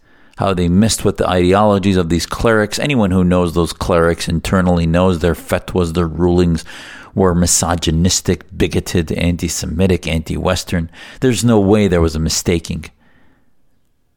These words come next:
for those who were in the know, who read,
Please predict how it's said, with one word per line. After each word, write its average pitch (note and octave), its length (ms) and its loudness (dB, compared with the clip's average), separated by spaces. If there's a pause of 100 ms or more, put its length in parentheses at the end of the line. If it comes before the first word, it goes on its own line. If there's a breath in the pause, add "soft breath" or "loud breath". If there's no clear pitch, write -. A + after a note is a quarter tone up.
(380)
for - 180 -8
those E2+ 320 0
who D#2+ 160 -2
were C#2+ 160 0
in D#2 140 -2
the D2+ 100 0
know, D#2 420 2 (540)
who G2+ 160 2
read, F2 500 0